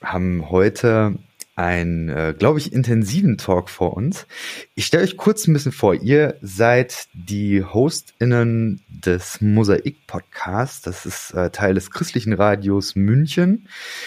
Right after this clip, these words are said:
Und ihr redet da drin über sexualisierte Gewalt, auch weil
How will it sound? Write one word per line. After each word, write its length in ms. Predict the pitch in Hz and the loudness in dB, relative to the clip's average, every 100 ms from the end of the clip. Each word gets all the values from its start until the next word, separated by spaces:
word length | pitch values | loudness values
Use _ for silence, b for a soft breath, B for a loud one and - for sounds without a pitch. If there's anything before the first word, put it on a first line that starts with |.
| B B - | B B 0
Und 520 | 120 156 175 185 - _ - | 2 4 4 2 -6 _ -2
ihr 480 | 117 117 113 98 | 4 6 6 4
redet 480 | 92 117 139 127 - | 4 4 4 0 0
da 180 | 98 107 | 2 2
drin 200 | 107 107 | 2 0
über 160 | 90 98 | 0 0
sexualisierte 920 | 120 - 104 92 92 85 104 104 95 | -2 -2 0 0 0 0 0 0 -2
Gewalt, 720 | 90 80 92 92 127 147 - | -4 -2 0 4 4 2 -4
auch 200 | 101 101 - | -8 -8 -4
weil 260 | 98 104 | 0 0